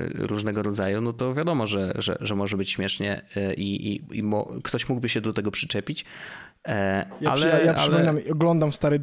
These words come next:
Speaker 2: w ogóle oglądam stary The Office w tym momencie oraz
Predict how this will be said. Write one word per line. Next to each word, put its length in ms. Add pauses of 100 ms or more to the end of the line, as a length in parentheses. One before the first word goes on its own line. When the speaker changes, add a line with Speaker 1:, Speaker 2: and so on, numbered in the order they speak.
Speaker 2:
w 120
ogóle 220
oglądam 320
stary 240
The 140 (100)
Office 360
w 40
tym 100
momencie 420 (540)
oraz 520